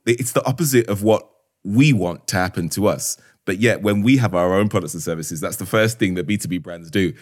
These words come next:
"Let's talk about the product. Let's talk about the features and how great it is." And it's like,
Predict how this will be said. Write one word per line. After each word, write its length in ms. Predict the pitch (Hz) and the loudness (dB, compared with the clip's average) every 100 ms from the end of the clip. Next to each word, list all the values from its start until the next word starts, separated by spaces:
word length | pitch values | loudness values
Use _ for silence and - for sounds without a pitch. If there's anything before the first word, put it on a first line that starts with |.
| - - | -12 -2
"Let's 160 | 135 | 0
talk 120 | 151 143 | 2 2
about 140 | 139 | 0
the 60 | 120 | 0
product. 400 | 139 120 78 - | 0 0 -2 -4
Let's 140 | 110 | -2
talk 100 | 139 | 0
about 160 | 117 113 | 2 2
the 80 | 107 | 2
features 440 | 131 - 90 73 | -2 0 -4 -4
and 80 | 85 | -4
how 120 | 104 | -2
great 260 | 107 110 110 | 0 0 0
it 80 | 87 | -2
is." 240 | 82 69 - - _ - | -8 -10 -14 -20 _ -6
And 100 | 110 | -4
it's 120 | 110 | 0
like, 300 | 123 117 - | 0 0 -6